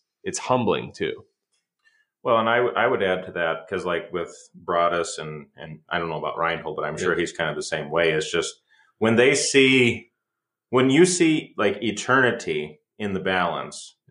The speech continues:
Speaker 2: with your sermons, it's going to change the way that you approach the task of preaching. I mean, when, I mean, if you're going up to the pulpit thinking, "I'm going to actually change someone today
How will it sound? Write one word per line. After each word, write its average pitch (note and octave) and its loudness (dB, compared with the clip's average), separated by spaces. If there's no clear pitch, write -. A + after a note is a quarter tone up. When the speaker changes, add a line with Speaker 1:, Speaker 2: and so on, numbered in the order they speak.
Speaker 2:
with G2 0
your F2+ 0
sermons, E2 -4
it's G#2 2
going C3+ 2
to G2 -2
change A2 0
the F2+ -2
way E2 0
that D#2+ -4
you D#2+ -6
approach E2 -4
the E2 -10
task D2+ -8
of C#2 -20
preaching. D2+ -8
I F2 -2
mean, F2 -4
when, G2+ -2
I A2 0
mean, G#2+ 4
if A#2 0
you're C3+ 4
going D3 4
up A#2+ 4
to A#2 -4
the G2+ 2
pulpit G2+ 2
thinking, F2+ -4
"I'm A#2+ 0
going A2+ 4
to G2 2
actually F#2 -2
change G2 -2
someone D2 -8
today - -8